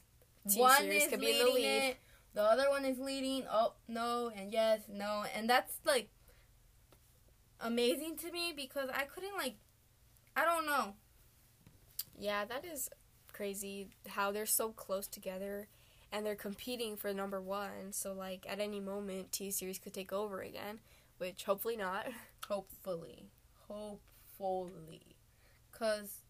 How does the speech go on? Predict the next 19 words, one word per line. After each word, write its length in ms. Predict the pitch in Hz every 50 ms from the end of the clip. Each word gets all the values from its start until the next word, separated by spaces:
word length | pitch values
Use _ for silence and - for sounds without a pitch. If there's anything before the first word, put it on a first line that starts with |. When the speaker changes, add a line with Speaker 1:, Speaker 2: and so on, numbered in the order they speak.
| - _ - - - - - -
Speaker 2:
I'm 200 | 170 185 214 226
gonna 140 | 233 240 240
say 120 | 247 220
my 160 | 202 196 185
opinion. 580 | 185 190 185 - 220 220 220 220 220 220 220 214 - - - - - - - - _ _ - -
PewDiePie 680 | 220 226 240 254 247 254 302 262 254 254 247 - - -
is 400 | 202 190 190 190 180 175 175 185
one 240 | 185 190 196 202
of 80 | 202 196
my 180 | 190 180 180 175 - _ -
favorite, 340 | 214 202 202 196 202 202 - - _ _ _
like, 200 | - 196 180 170 - - - - -
YouTubers 920 | 202 202 196 214 220 214 - 247 247 233 214 233 226 226 233 226 - - - _ - - - - - - - - - - - - - - - - _ - - - - _ - - - 208
because 300 | 202 254 247 277 302 294
of 100 | 302 285 269
his 200 | 262 226 214 -
content. 640 | - - 196 190 190 185 190 - - 175 175 - - - _ - - _
It 140 | - 247 233
just, 220 | 269 285 277 -